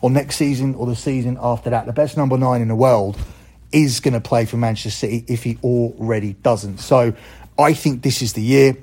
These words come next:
I think from what I saw at the weekend, although it's very, very early, it looks like that signing is going to click for them.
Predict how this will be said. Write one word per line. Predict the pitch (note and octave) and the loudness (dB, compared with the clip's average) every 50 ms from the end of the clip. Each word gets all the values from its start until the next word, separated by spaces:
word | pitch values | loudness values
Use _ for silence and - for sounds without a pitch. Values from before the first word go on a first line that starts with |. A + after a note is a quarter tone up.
| - _ - | -10 _ -4
I | B2+ | -2
think | A#2+ - - C#3+ C3+ B2+ | -2 0 0 -2 -2 -2
from | - C3 B2+ | -2 0 2
what | C#3 C#3+ C3 | 4 4 4
I | B2 | 4
saw | A#2 - - C#3 C3 | 2 0 0 0 2
at | A#2+ A2 | 0 0
the | A#2+ | 0
weekend, | A#2+ B2+ B2 A#2 - C3 B2 B2 A#2+ - | 0 0 0 -2 -2 -2 -2 -2 -2 0
although | D3 C#3 C3+ C#3+ C3+ | 0 4 4 4 4
it's | B2+ A#2 A2+ | 4 0 -4
very, | A2 A2 A2 C#3 D3 C#3+ C#3 C#3 C#3 C3 | -6 -2 2 2 4 4 4 2 0 -2
very | A#2+ A2 B2+ B2 A#2 A2 G#2+ - - | 0 0 0 2 0 0 -2 -2 0
early, | B2 B2+ B2+ B2 B2 A#2+ A#2 - - - - - - - | 2 2 4 2 2 0 -2 -4 -8 -16 -20 -20 -18 -8
it | - B2 B2 A#2+ | -6 -4 -2 2
looks | C#3 C#3 D#3+ D#3 - - - - | 4 4 4 4 2 -2 -2 2
like | B2+ C#3+ C#3+ C3+ A#2+ A#2 A#2 - - _ - | 4 4 4 4 4 0 -2 -6 -10 _ 0
that | C3+ C3+ B2 B2 | 0 0 0 0
signing | - - C#3+ C3 C3 B2 A#2+ A#2 A#2 A#2+ - | -2 0 0 2 2 2 0 0 -2 -4 -2
is | - C#3 C3+ B2+ A2+ B2 | 0 0 0 0 -2 -2
going | - C#3+ B2+ A#2+ A#2+ A2 | 0 0 0 2 0 -2
to | - A#2 | -4 -6
click | - - D#3 C#3+ - - | -4 -2 -2 -2 -4 -4
for | - B2+ A#2 A2 | -4 -2 0 0
them. | A2 A#2 A2+ G2+ | 0 -2 -2 -4